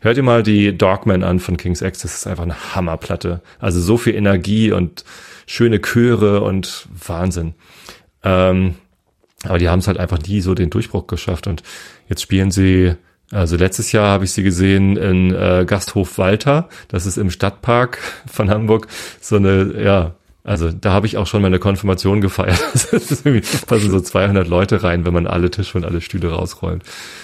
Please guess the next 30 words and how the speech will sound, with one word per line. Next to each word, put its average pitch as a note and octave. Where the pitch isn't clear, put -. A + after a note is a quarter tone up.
Ähm, E2
super C#3
geil. C#3
Also F2
es E2+
macht F#2+
einfach F#2+
richtig F#2+
Laune. E2+
Genau. F2
Und F2
die F2+
spielen G2+
in F#2+
München. C#3+
Äh, G2
als G#2+
ich G#2+
die G2
Notification G#2
bekommen A2
habe G#2
von, F#2
ähm, F2
von F#2+
Eventim, F#2+
hier F#2
Ticketalarm, A2
King's G2
X, A2